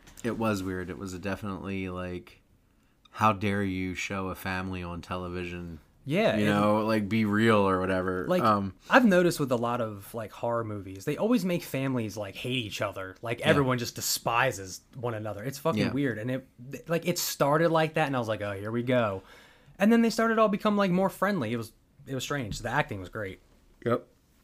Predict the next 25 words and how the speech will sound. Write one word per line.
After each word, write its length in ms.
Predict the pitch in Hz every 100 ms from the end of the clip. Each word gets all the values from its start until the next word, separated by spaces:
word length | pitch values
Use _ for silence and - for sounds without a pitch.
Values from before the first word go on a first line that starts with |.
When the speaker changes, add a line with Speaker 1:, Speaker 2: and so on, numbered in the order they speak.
| - -
Speaker 1:
Um, 400 | 123 110 113 120
directing. 460 | 113 107 101 98 82 - - _ - _ - - - - _
Speaker 2:
Oh 120 | 110 90
my 120 | 80
goodness. 480 | - 92 87 - - - _ _ - -
Speaker 1:
Dude, 160 | 110
it's 160 | 92 -
Michael 180 | 107 98
Daughtry. 520 | 95 92 - 92 92 107 _
Like, 360 | 104 104 98 - _ _ _ _ _ _ _
he 140 | 107 117
did 160 | 113 104
Trick 200 | 117 113
or 40 |
Treat. 420 | - 101 98 - _ _ _ 117
Speaker 2:
Mm-hmm. 360 | 110 98 101 117
Speaker 1:
Uh, 320 | 107 101 98
he's 200 | 98 104
done 160 | 98 101
a 60 | 101
couple 260 | 104 101
other 180 | 101 101
movies 360 | 101 98 101 -
since 240 | 104 101
then. 460 | 104 101 104 101